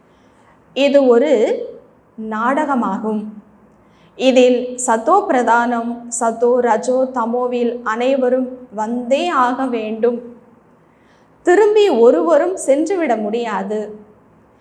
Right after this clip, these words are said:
எவ்வாறு மேலே இடம் காலியாகி விடுமோ, அதே போன்று இங்கும் அதிக இடம் காலியாகிவிடும். டெல்லி மற்றும் அதன் அருகாமையில் இனிமையான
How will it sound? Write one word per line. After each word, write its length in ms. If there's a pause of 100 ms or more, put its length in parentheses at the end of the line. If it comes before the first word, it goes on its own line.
(220)
எவ்வாறு 880 (120)
மேலே 560
இடம் 300
காலியாகி 720
விடுமோ, 500 (680)
அதே 440
போன்று 640
இங்கும் 560
அதிக 440
இடம் 600
காலியாகிவிடும். 1040 (1160)
டெல்லி 680
மற்றும் 560
அதன் 320
அருகாமையில் 920
இனிமையான 880